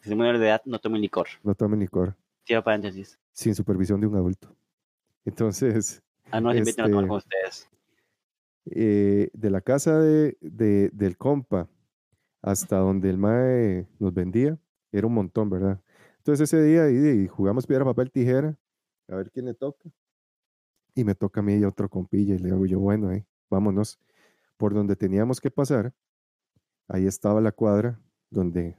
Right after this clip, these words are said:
Speaker 2: donde yo vivía, ¿verdad? Con mis papás. Claro, yo iba cagado porque después me la topaba, ¿verdad? Cuando voy subiendo, vuelvo a ver para ver si la veo por afuera o algo, y no, nada.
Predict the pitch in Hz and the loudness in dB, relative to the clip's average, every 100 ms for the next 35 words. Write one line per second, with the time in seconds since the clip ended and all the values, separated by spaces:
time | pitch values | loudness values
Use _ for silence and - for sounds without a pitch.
0 | _ 92 90 90 92 92 135 135 95 117 | _ -2 -2 0 0 2 2 0 0 -2
1 | 117 95 - - 170 - _ _ _ _ | -2 -4 -6 -4 -4 -4 _ _ _ _
2 | _ _ _ _ - 156 123 98 107 127 | _ _ _ _ -2 0 2 2 2 0
3 | 151 131 120 139 170 156 - 101 90 - | 0 2 2 2 2 0 0 0 0 -2
4 | 98 123 120 - 95 123 135 95 95 113 | 0 2 0 -2 -2 2 2 2 0 -2
5 | - _ _ _ - 101 95 107 120 156 | -6 _ _ _ -4 0 2 2 4 4
6 | 170 160 160 123 127 139 143 165 - 104 | 4 4 2 2 2 2 4 2 -2 -2
7 | 92 98 107 139 131 135 143 143 139 160 | 0 0 2 0 2 2 0 -2 0 2
8 | 147 110 110 131 - _ - 104 95 101 | 2 2 2 0 -4 _ -4 0 2 0
9 | - _ 95 95 92 | -4 _ 0 0 0